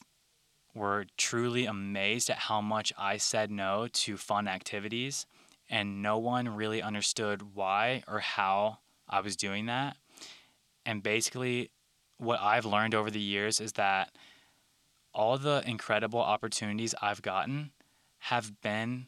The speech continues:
from circumstances that I said no to. And a couple years ago, I used to think that you only got to a certain level from saying yes to so many things. And in reality, I learned that the situations you say no to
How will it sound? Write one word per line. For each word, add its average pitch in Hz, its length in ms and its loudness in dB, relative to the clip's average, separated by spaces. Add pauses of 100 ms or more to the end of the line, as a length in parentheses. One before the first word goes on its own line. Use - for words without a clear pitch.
(140)
from 113 260 -4
circumstances 110 800 -2
that - 160 0
I 101 160 0
said 104 240 -2
no 98 260 -4
to. - 380 -8 (640)
And 107 240 2
a 110 40 -2
couple 139 260 -4
years 120 220 -2
ago, 131 200 2
I 107 180 0
used 120 180 0
to 110 100 -2
think 107 340 -4
that 98 360 2 (1120)
you 117 200 -4
only 120 380 0
got 107 480 4
to 120 120 0
a 110 60 2
certain 110 320 4
level 104 380 2
from 113 240 -4
saying 107 360 0
yes 98 300 2
to 110 100 -2
so 101 200 4
many 98 160 -4
things. - 460 -8 (420)
And 104 460 -2
in 123 140 -2
reality, 117 480 4
I 110 80 4
learned 104 340 2
that 95 300 2 (480)
the 113 60 -6
situations 120 640 2
you 120 60 -2
say 113 220 2
no 98 300 0
to 135 460 -2